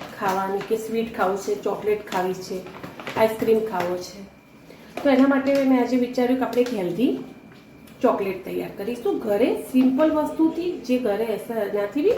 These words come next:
બની જશે. તો એના માટે મેં ખજૂર લીધી છે, સિંગદાણા લઈશ અને તલ લઈશ. ડ્રાય ફ્રૂટની આમાં કોઈ જરૂર નથી.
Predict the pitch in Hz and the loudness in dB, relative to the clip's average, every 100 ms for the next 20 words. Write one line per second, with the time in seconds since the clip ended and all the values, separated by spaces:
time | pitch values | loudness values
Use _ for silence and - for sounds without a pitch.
0 | - 208 180 175 - - - - - - | 0 -2 -2 -4 -8 -12 -14 -16 -20 -20
1 | - - - 262 208 254 262 277 285 233 | -20 -20 0 2 4 4 4 2 -2 -2
2 | 214 269 294 294 311 302 - 311 - - | 2 2 2 2 2 2 0 -2 -2 -12
3 | - - - - - - - - - - | -20 -20 -20 -20 -20 -20 -20 -20 -16 -8
4 | - - - - - - - - - 262 | -6 -6 -12 -16 -16 -16 -16 0 6 8
5 | 294 285 294 294 320 - - 240 240 226 | 8 6 2 4 4 2 -2 0 0 2
6 | 208 170 170 - - - 226 262 269 269 | 2 2 -2 -10 -16 -2 2 2 2 0
7 | 277 262 262 262 254 285 285 269 277 277 | 2 4 4 4 4 4 4 4 4 2
8 | 269 269 269 269 | 0 2 0 0